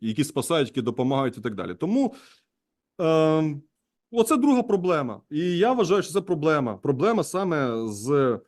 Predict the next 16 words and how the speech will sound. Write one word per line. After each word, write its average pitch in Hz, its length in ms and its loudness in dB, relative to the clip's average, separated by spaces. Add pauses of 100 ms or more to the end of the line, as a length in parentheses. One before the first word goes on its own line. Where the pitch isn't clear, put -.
(140)
подачі, 165 520 2
ось 143 160 -2
саме 175 220 -2
так, 156 240 -4
інформації. 131 720 -6 (340)
Знову 180 380 4
ж - 80 -2
таки, 131 180 -4
я 143 100 2
не 160 200 0 (460)
думаю, 220 360 2
що - 160 -6
Марк, 160 400 -4
е, 120 200 -4
хотів 143 320 -2
сказати, 135 600 0